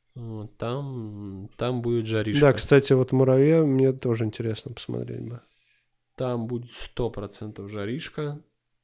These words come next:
Speaker 1: Я даже, ну, не сомневаюсь. Если и этот фильм они, а,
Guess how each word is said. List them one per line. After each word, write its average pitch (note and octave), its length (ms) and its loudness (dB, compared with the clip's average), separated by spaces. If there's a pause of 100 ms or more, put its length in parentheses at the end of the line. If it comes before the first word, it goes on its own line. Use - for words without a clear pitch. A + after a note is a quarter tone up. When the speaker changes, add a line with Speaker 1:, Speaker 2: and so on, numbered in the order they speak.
(600)
Speaker 1:
Я G#2+ 340 -4
даже, A2 340 -4
ну, G#2+ 480 -4 (440)
не A2 300 -2
сомневаюсь. A2+ 1000 -4 (140)
Если A#2 560 0 (180)
и G#2+ 400 2
этот D3+ 320 2 (640)
фильм A#2 480 -2
они, F#2+ 420 -4
а, F2+ 760 -8